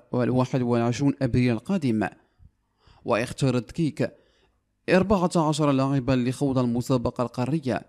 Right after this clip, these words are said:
إضافة إلى لاعبين اثنين في قائمة الاحتياط، علما أن المنتخب المغربي يدخل هذه البطولة بصفة حامل اللقب آخر نسختين ألفين وستة عشر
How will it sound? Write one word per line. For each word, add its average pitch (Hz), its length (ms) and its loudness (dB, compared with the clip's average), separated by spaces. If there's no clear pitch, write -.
إضافة 131 400 0
إلى 127 160 0
لاعبين 123 640 0
اثنين 131 400 0
في 123 180 -8
قائمة 127 520 -4
الاحتياط، 127 840 -6
علما 208 320 2
أن 254 200 4
المنتخب 135 640 -4
المغربي 123 600 -2
يدخل 127 340 -2
هذه 127 380 0
البطولة 120 640 0
بصفة 180 640 -2
حامل 143 420 0
اللقب 123 500 -2
آخر 139 280 -4
نسختين 127 680 0
ألفين 131 320 0
وستة 131 480 -4
عشر 139 420 -2